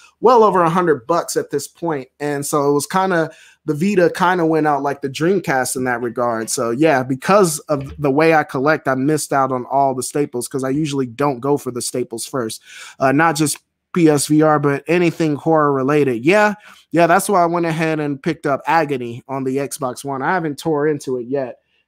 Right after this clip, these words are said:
and it was over there that I'm gonna showcase 'cause I'll probably do another live stream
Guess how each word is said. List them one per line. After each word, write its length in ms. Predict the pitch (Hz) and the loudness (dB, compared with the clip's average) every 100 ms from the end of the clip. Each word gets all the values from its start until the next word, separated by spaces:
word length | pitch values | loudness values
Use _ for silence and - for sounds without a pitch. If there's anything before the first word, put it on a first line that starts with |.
| _ | _
and 160 | 120 | -8
it 100 | 147 | -4
was 440 | 147 135 131 - - | -2 -2 -6 -16 -8
over 220 | 139 135 | -6 -4
there 380 | 131 131 131 123 _ - | -2 -2 -2 -6 _ -8
that 120 | 127 | -6
I'm 120 | 127 | -4
gonna 180 | 123 120 | -4 -4
showcase 520 | - 123 - 127 123 | -2 -4 -2 -4 -2
'cause 160 | - 131 | -2 0
I'll 100 | 127 | 2
probably 300 | 202 190 165 | 4 4 6
do 160 | 160 | 6
another 320 | 147 147 156 | 4 4 4
live 240 | 151 151 151 | 4 4 2
stream 460 | - 160 151 151 | 0 0 0 0